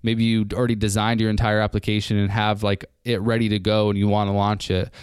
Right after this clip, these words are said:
It's okay to buy a domain name that's like that too. Again, I've seen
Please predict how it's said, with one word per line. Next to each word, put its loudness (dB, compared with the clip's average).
It's -2
okay 0
to 0
buy 0
a 2
domain 0
name 0
that's -2
like -2
that -2
too. -2
Again, 0
I've -2
seen 0